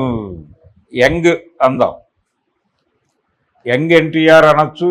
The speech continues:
లే-, లేకపోతే ఇతన్ని రామ్ అని పిలుస్తాం మేము ఇంట్లో అని చెప్పారు అక్కడ ఈవెంట్లో చాలామంది. అలా రామ్ అనే పేరుతోనే పిలుచుకుంటే సరిపోతుంది.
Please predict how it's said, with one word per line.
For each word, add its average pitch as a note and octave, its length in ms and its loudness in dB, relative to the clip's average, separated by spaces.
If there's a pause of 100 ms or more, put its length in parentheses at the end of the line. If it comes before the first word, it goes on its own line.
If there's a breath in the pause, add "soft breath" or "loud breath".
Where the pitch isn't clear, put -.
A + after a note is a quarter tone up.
లే-, C#3 300 2 (140)
లేకపోతే C#3 500 -2 (280)
ఇతన్ని C3+ 320 0 (100)
రామ్ D3+ 300 2
అని D#3+ 160 -4
పిలుస్తాం D3+ 380 -4 (100)
మేము D3 200 -4
ఇంట్లో D3 280 -4
అని D3 160 -4
చెప్పారు C3+ 340 2
అక్కడ A2 180 -8 (140)
ఈవెంట్లో C#3 360 -4 (100)
చాలామంది. A#2+ 440 2 (680)
అలా C#3+ 120 6 (160)
రామ్ D#3 280 6
అనే E3+ 100 6 (140)
పేరుతోనే D3+ 500 2
పిలుచుకుంటే C#3+ 480 -8
సరిపోతుంది. B2+ 580 -6